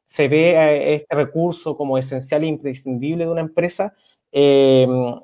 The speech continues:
y esto, eh, lo que les acabo de hablar es el recurso humano. Entonces, para, para hablar de este tema y da-, hacerle algunas preguntitas relacionadas con todo lo, lo que es recurso humano,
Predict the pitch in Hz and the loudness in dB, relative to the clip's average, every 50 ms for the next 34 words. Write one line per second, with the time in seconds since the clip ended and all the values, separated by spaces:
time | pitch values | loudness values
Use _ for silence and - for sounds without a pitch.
0 | _ - 175 151 151 156 165 165 160 - - 175 175 170 165 147 139 123 - 139 | _ -6 -4 0 2 2 2 2 0 -2 0 0 0 0 0 -4 -6 -6 -4 -4
1 | 135 131 139 135 135 135 147 135 135 143 147 147 143 143 147 151 156 151 143 131 | -2 -2 -2 -2 0 2 0 2 4 4 4 4 4 4 4 2 2 2 0 0
2 | 135 131 131 135 131 135 - 143 147 131 120 107 104 107 _ _ - 139 131 135 | 0 0 -2 -2 -6 -4 0 2 2 2 2 -2 -6 -10 _ _ -8 -8 -4 -2
3 | 156 139 - _ _ _ _ _ _ - - 131 131 131 127 127 - 135 131 123 | -4 -4 -4 _ _ _ _ _ _ 0 4 6 6 6 6 6 6 4 4 4
4 | 123 143 160 160 156 165 165 160 160 - 160 156 170 180 175 160 147 135 135 139 | 6 4 4 4 2 0 -2 -2 -2 -4 -4 -2 0 0 0 0 -2 -4 -6 -6
5 | 131 127 127 123 123 123 127 135 127 123 - 156 143 147 143 139 131 143 143 139 | -8 -8 -6 -2 -2 0 0 0 -2 -2 -4 -4 -2 -2 -2 -2 -2 -6 -8 -8
6 | 135 - 139 123 127 127 _ - 156 156 165 147 - 135 127 120 - - 131 139 | -8 -8 -8 -8 -8 -12 _ -6 -6 -4 -4 -4 -4 -6 -8 -8 -8 -8 -4 -2
7 | 147 143 135 - 135 127 127 - 139 143 143 139 139 139 131 135 _ - 127 120 | 0 0 0 -2 -6 -8 -6 -4 -2 -2 0 0 0 -2 -2 -4 _ -6 -6 -4
8 | 117 131 139 139 135 135 135 131 135 131 - 143 139 139 151 170 180 - | -2 -2 -4 -4 -4 -4 -6 -6 -6 -8 -6 -6 -4 -4 -4 -4 -6 -10